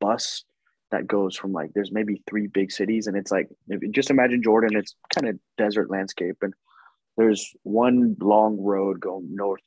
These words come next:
to south, and it's so easy to hitchhike. And yet I still didn't feel like I wanted to hitchhike. I still felt like I wanted to pay fourteen dollars for the bus.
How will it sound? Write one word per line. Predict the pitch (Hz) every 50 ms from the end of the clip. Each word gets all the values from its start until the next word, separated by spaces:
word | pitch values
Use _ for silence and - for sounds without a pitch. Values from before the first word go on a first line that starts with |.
| _ -
to | - 95
south, | - - - 78 78 64 - - _ _ _ _ _ -
and | 95 95 90 90 90 90 87 87 85 80 - - _ _ _ _ _ _ _ _ _ _ _
it's | - 110 - - -
so | 127 120 117
easy | 127 131 123 127 123
to | 113
hitchhike. | 113 131 143 139 - - - - - - -
And | - 113 117
yet | 117 -
I | - 104 117 123 113 -
still | - - - 123 123 123
didn't | 107 120 113 107 101 92 _
feel | - 117 110 101
like | 82 87 87 90
I | 87
wanted | 87 90 92 90 87 78 -
to | -
hitchhike. | - - - - - - 82 -
I | 85 92
still | - - - 104 98
felt | - 101 98
like | 98 98 -
I | 92
wanted | 107 104 98 98 95
to | 104 -
pay | - 107 107 104 101 98 - _ _ _ _ _ _ - - - _ _ _ - - _ _ _
fourteen | - 123 127 127 - 143 135 120
dollars | 117 117 117 117 110 113
for | - 107
the | 107 104
bus. | 95 101 98 92 95 - - - - -